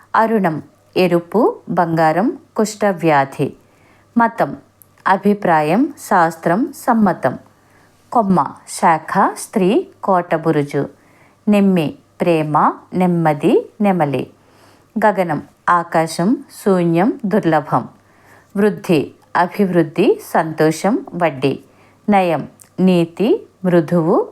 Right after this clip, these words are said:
అందం. ఋతం సత్యం, నీరు, సత్ప్రవర్తన. కాడ తొడిమ, బాణం. శరం రెల్లు, బాణం, నీరు. తల్లి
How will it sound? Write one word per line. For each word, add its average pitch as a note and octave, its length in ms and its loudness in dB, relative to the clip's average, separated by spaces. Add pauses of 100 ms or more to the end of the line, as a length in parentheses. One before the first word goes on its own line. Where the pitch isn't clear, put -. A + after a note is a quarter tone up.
(120)
అందం. E3 440 0 (920)
ఋతం G3+ 360 0 (960)
సత్యం, F#3 640 -4 (120)
నీరు, F3+ 520 2
సత్ప్రవర్తన. C#3+ 880 -4 (880)
కాడ F3+ 440 2 (260)
తొడిమ, F3 520 2 (100)
బాణం. D#3+ 480 0 (480)
శరం E3+ 420 -2 (440)
రెల్లు, F3 680 2
బాణం, E3 640 0
నీరు. D#3+ 420 0 (640)
తల్లి F#3+ 460 0